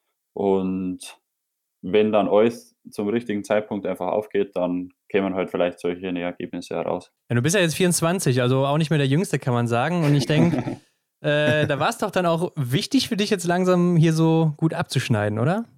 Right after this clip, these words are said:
Speaker 2: Bei der Deutschen Meisterschaft dieses Jahr?
Speaker 1: Ja, auf jeden Fall. Also man, ich glaub, man setzt sich schon einfach selber so ein paar Ziele oder wo man mit welchen Leuten einfach sein
Speaker 2: Mhm.
Speaker 1: möchte. Und es ist natürlich gut, dass die Deutsche jetzt so funktioniert hat.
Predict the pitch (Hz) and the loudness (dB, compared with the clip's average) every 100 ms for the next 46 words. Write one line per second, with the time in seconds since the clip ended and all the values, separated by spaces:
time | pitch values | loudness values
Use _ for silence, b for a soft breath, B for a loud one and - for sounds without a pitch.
0 | - 113 113 113 120 113 113 113 113 110 | -8 -4 0 0 0 0 -2 -2 -4 -4
1 | 110 110 - 120 151 _ _ - 120 123 | -8 -10 -6 -6 -6 _ _ 4 6 8
2 | 147 - 120 117 120 123 117 113 110 104 | 6 4 0 0 4 4 4 2 0 0
3 | - 104 107 110 110 120 113 - 107 117 | -4 -4 0 0 -2 -8 -10 -10 -6 0
4 | 120 113 104 117 110 101 101 101 92 - | 2 2 0 -2 -4 -2 -2 0 0 -6
5 | - 101 - 139 151 147 120 107 101 95 | -6 -6 -6 -6 0 4 4 4 2 2
6 | 98 98 110 113 110 107 104 104 95 98 | 0 -2 -2 0 0 0 -4 -12 -6 -4
7 | 98 98 98 95 95 92 95 123 127 117 | -4 -4 -6 -6 -10 -10 -2 2 2 0
8 | 117 - _ _ _ - 95 90 90 - | -6 -14 _ _ _ -10 -6 -4 -6 -12
9 | _ _ - 101 101 92 120 131 120 123 | _ _ -4 -2 0 2 4 4 4 4
10 | 135 135 - 101 - 92 101 101 98 87 | 4 2 0 0 0 2 2 4 0 0
11 | 90 101 87 - 101 123 135 135 131 | -6 -6 -8 -4 -2 -2 0 -2 -2